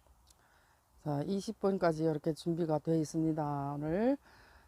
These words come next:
자, 잘들 보시고, 진짜, 어, 우리 집에 없는 아이들로 꼭, 꼭 찍어서, 예, 잘 생각해가지고 이쁜 아이들.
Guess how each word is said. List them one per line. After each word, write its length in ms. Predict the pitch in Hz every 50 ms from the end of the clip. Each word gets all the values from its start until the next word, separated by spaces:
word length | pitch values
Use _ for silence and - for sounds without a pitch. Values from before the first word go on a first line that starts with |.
| _ _
자, 460 | - - 147 143 135 139 135 131 127 127
잘들 360 | - - 160 170 160 175 160
보시고, 1000 | 156 156 151 - 180 170 165 160 151 151 147 151 151 147 147 151 147 147 147 147 143
진짜, 580 | - 147 151 151 - 151 143 143 143 143 147 147 139 - - _ _ - - - - _ _ - _ _ _ _ _ _
어, 600 | 147 147 151 147 147 147 147 151 151 143 151 143 - - - - - _ _ _ - - - - - - _ _ _ _ _ _
우리 180 | - 147 151 160
집에 280 | 147 156 170 165 165 165
없는 440 | 156 135 151 156 160 160 160 160 156
아이들로 840 | 151 147 147 143 147 147 143 143 151 160 180 196 196 208 208 208 202 -
꼭, 600 | - - - 135 135 131 127 127 127 127 127 123 -
꼭 200 | - 165 - -
찍어서, 420 | - 214 196 190 160 143 - 139 - - - - - _ - - - - - - - 139
예, 360 | 143 139 135 127 123 127 123 -
잘 560 | - - - - 147 156 156 151 151 147 139
생각해가지고 880 | - - - 160 160 160 156 147 151 143 143 143 139 143 143 139 139 139
이쁜 320 | 139 139 - - 175 170 165
아이들. 300 | 160 151 143 135 131